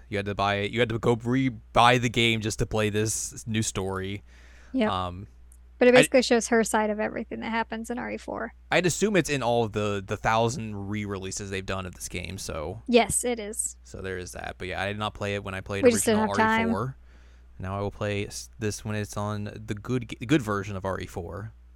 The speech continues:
Speaker 2: The good version.
Speaker 1: Mm-hmm.
Speaker 2: I mean, like I said, it shows her side of the story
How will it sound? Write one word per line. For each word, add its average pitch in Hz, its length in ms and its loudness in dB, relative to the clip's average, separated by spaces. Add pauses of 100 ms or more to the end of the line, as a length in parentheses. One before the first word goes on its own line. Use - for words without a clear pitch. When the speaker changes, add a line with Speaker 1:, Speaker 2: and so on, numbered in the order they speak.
(580)
Speaker 2:
The - 140 -12
good 214 200 -10 (100)
version. - 400 -6 (140)
Speaker 1:
Mm-hmm. 117 220 -8 (1200)
Speaker 2:
I 254 100 4
mean, 269 280 6
like 294 140 8
I 359 80 6
said, 294 160 8
it 262 160 8
shows 359 260 6
her 302 180 8
side 285 220 8
of 254 80 6
the 247 100 4
story 240 760 8